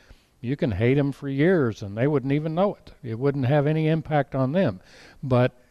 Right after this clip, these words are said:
the hatred would have a detrimental impact on you. The, the emotional condition of hatred,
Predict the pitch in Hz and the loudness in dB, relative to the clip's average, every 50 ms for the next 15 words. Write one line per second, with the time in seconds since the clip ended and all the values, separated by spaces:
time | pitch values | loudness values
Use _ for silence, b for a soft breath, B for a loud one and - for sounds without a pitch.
0 | b b - - 107 101 95 90 - 151 151 151 151 - - 127 120 117 117 107 | b b -8 -6 -4 -4 -4 -2 0 2 2 2 0 -2 -4 -4 -4 -4 -6 -8
1 | 110 123 147 185 196 151 117 113 120 113 95 127 123 120 117 110 110 98 - 127 | -4 0 2 2 4 4 2 2 0 -4 -2 2 2 2 2 0 -4 -4 0 0
2 | 143 147 - 143 139 143 147 143 135 127 131 139 139 - - 123 117 107 - - | 0 0 -2 -6 -4 -2 0 0 2 2 2 0 0 -2 -2 -2 -2 -2 -2 -4
3 | 117 104 98 98 110 131 160 135 90 - - _ _ b b b b b b b | -8 -8 -8 -6 -2 0 0 0 0 -4 -10 _ _ b b b b b b b
4 | b b b b b _ - 113 104 98 98 95 98 - - _ - 104 95 101 | b b b b b _ -8 -4 -4 -2 -4 -4 -8 -12 -16 _ -8 -6 -4 -4
5 | 101 101 110 123 147 151 147 - 160 156 151 131 - 147 135 131 139 151 151 - | -2 0 2 2 2 2 0 -2 -2 -2 -2 -2 -2 -2 0 2 2 2 0 0
6 | - 160 151 143 110 95 92 95 110 143 143 139 _ - 165 160 156 147 | -4 -6 -4 -4 -4 -4 -4 -2 0 2 0 0 _ -4 -6 -4 -4 -6